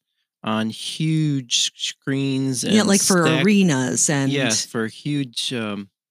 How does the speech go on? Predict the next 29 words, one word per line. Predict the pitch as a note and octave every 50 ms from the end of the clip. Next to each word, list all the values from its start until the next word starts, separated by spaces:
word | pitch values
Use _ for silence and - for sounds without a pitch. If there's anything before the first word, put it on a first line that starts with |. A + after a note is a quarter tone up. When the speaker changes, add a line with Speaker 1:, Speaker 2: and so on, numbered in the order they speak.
| _ _ _ _ _ _ _
Speaker 1:
events. | - C3 C3 A2+ G2 G#2 C3+ C3 B2 - - _ - - - - - -
Speaker 2:
I'm | G3 A#3 B3 A#3+
sure | - - A3 G3+ F#3+
we | F3 F#3
don't | E3 D#3+ D3+ C#3+ - - _ _ -
completely | - D#3+ D#3 - - D#3 - A2+ D#3 D#3
understand | D#3 D3+ C#3+ C#3+ - - E3 D3+ D3+ D3+
everything | D3 C#3+ C#3+ - D3+ D3
he | D3 C#3+
does, | C#3 D3+ D3+ D3 C3+ - -
but | - D#3+ D3+ D3 - - - - - - _ _ _ _ -
he | - G#3+
was | G3 G3 G3 F#3+ - -
the | - F3+
perfect | - - - A3 - - F#3+ F3 - -
match | E3 E3 E3 D#3+ D3 - -
for | - F#3
Andy | D#3 E3 F3+ F3+ F3+ F3 F3 E3
and | D#3 D#3 D3
Sarah | - - D#3+ C#3+ C3+ C3+
because | C3+ D3+ D3+ - E3+ D#3+ -
Andy | D#3+ E3 F3+ F#3 F3+ F3+ E3
and | D#3+ D#3
Sarah | - - F3 E3 D#3+ D3 C#3+
are | C#3+
both | D3 D#3+ D#3+ D#3 -
sort | - - F3 D#3+ D3+
of | C#3 C#3
nerdy | D3 D3 D#3 E3 E3 E3 D#3+ D3+ D3+ D3+ D3